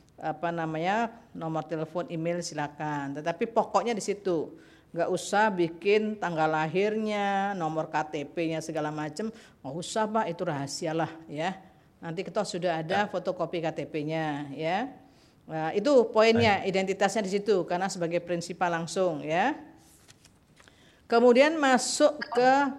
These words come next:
Speaker 1: bagian tubuhnya dari sebuah permohonan. Itu ada empat poin besar, Pak. Satu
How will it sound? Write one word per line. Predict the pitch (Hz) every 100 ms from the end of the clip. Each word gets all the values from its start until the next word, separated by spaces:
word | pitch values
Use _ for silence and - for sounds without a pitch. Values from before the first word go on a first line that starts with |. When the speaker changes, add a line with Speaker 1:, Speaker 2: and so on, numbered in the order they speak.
| - -
Speaker 1:
bagian | 175 185 175 175 214 247 254 - - - _ _ _ _ _ _ _ _ _ _
tubuhnya | 269 196 226 208 233 170 127 - - - _
dari | 220 175 170 175 214 233 233 -
sebuah | - - 165 180 175
permohonan. | 175 180 170 180 170 131 - - _ _ _ _ _
Itu | 202 269 -
ada | 208 196 226
empat | 220 208 -
poin | 220 214
besar, | 185 - 196 165
Pak. | 151 139 - - _
Satu | - 175 165 - 214